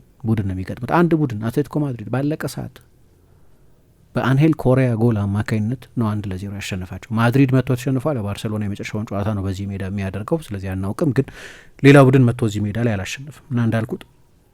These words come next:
አስር ጎል ብቻ ነው የተቆጠረባቸው። አሁን ያው ውብ ነው የድጋፉ ስሜት፣ ግን ኤሪ አርማሊያ የሚባል የደጋፊ ቡድን አላቸው እና አንዳንድ የምንዘምራቸውን መዝሙሮች የክለቦቹ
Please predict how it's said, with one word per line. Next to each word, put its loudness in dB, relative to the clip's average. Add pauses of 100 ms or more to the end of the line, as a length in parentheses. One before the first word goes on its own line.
(180)
አስር 6
ጎል 6
ብቻ 0
ነው 2
የተቆጠረባቸው። -2
አሁን 8 (1400)
ያው 2
ውብ 10
ነው 2 (240)
የድጋፉ -2
ስሜት፣ -6
ግን 2 (800)
ኤሪ 8
አርማሊያ 8
የሚባል 0 (160)
የደጋፊ 0
ቡድን 0
አላቸው -8
እና 0 (920)
አንዳንድ 8
የምንዘምራቸውን 6
መዝሙሮች -2
የክለቦቹ 0